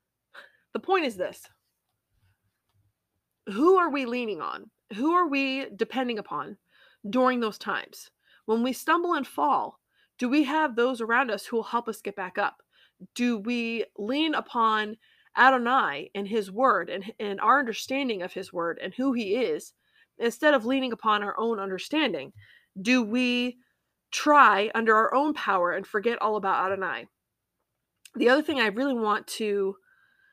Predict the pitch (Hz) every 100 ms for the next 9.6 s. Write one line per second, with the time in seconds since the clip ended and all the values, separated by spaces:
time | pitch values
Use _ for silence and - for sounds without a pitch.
0 | _ 240 311 - - - 262 226 208 208
1 | - - _ _ _ _ _ _ _ _
2 | _ _ _ 196 226 208 - 247 262 262
3 | - - - 240 233 226 220 214 - 214
4 | 202 196 262 294 262 - - 226 - 220
5 | 202 - 208 220 202 - 196 240 247 262
6 | 233 226 208 202 240 226 214 202 196 -
7 | 220 - 214 208 - _ _ _ _ _
8 | _ _ - 294 330 311 277 240 294 359
9 | 240 277 247 233 190